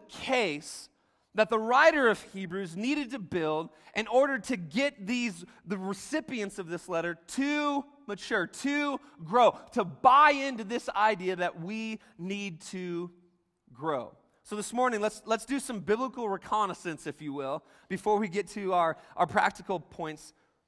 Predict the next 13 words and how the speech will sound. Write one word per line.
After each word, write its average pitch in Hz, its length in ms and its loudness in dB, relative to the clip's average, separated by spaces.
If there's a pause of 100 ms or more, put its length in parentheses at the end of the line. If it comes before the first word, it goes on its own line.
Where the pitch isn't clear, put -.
(340)
this 151 180 -14
morning. 160 320 -4 (840)
This 185 160 -6
letter 247 200 6
to 240 80 0
the 202 100 -2
Hebrews 208 420 -4
was 165 180 -6
written 208 260 -4
to 196 180 -6
encourage 202 460 -4
these 180 200 -10
Christians 190 560 -10